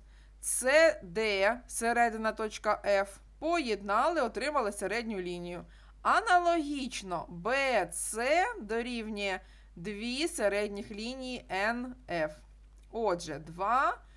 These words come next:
множимо на три дорівнює шість сантиметрів. Отже, подивіться, як ми, використовуючи теорему Фалеса,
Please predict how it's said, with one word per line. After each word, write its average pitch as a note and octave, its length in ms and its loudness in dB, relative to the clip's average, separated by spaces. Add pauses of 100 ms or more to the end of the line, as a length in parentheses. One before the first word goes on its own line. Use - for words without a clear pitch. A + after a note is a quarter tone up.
(220)
множимо F#3 720 -4
на F#3+ 180 -4
три C#4+ 440 -4
дорівнює G3+ 600 -4
шість C#4 480 -6
сантиметрів. G3 840 -4
Отже, G3+ 280 -6
подивіться, B3 640 -2 (360)
як G#3 400 2
ми, C#4 200 -4
використовуючи A3 840 -2
теорему G3+ 360 0
Фалеса, F#3 760 2